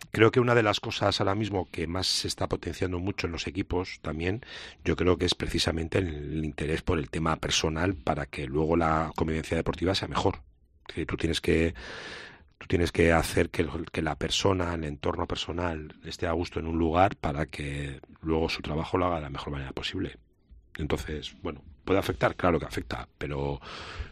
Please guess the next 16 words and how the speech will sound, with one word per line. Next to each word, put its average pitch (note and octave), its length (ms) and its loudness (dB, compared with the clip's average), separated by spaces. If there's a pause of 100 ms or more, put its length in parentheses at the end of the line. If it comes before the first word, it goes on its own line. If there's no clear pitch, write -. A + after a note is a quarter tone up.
(160)
pero C#2 600 2
yo E2 180 0
creo F2 180 6
que F2+ 100 2
tiene E2+ 240 4
que, - 120 -10
más F2+ 160 2
que E2+ 120 -4
ver F#2 200 4
con D#2+ 260 -4
una F2 120 0
oportunidad F2 360 -2
de F2 100 0
mercado F2 300 0
que E2+ 120 -4
sale C#3+ 480 6